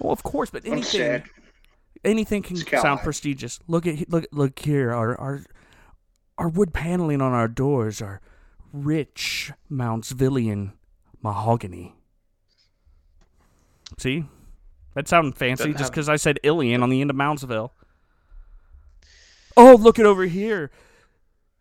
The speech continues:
Speaker 1: This plastic comes from the most pure ethane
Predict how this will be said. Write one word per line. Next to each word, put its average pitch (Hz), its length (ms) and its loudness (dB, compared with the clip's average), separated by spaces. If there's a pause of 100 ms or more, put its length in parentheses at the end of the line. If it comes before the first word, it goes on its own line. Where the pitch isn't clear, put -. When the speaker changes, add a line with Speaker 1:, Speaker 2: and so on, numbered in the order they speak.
(200)
Speaker 1:
This 175 640 -2 (260)
plastic 180 640 -8
comes 160 560 -8
from 139 560 -6 (800)
the 135 240 -10 (960)
most 160 260 -14
pure 190 380 -6
ethane 135 580 -10